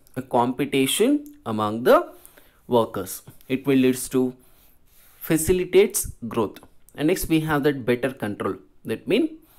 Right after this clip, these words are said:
it is a very easy to evaluate the each and every department performance, and also individual is, uh, responsible for the result. This will leads to better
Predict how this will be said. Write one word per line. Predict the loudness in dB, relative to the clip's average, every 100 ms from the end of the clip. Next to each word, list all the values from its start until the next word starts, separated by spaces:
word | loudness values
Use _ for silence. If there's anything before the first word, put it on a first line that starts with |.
| -20 _ _ -8
it | -4 -2
is | 0
a | 0
very | 0 -2 -4
easy | 2 2 4 2
to | 2 0 2
evaluate | -2 2 0 2 0 0 2
the | 0 0
each | -6 -4 0
and | 0 0 -2
every | -2 2 0 0 -2
department | -2 0 0 0 -2 -2 -2
performance, | -4 -4 -2 -2 0 -2 -4 -8 -12 _ _ -8
and | -4
also | -4 -2 2 2 2 -12 _ _ _ -4
individual | 0 4 4 4 2 6 6 6
is, | 2 0 2
uh, | 2
responsible | 2 -2 -2 0 0 0 -4 0 0 0
for | 0 2 4 2 0 -14 -20 -20 _ _ -20 _ -20 _ -20 -14
the | 0 2 4
result. | 2 0 0 -2 -2 -10 _ -20 -20 -4
This | -2 -2 0
will | 2
leads | 4 2 0 0
to | 0 0 -6 -16
better | -4 -2 0 2 2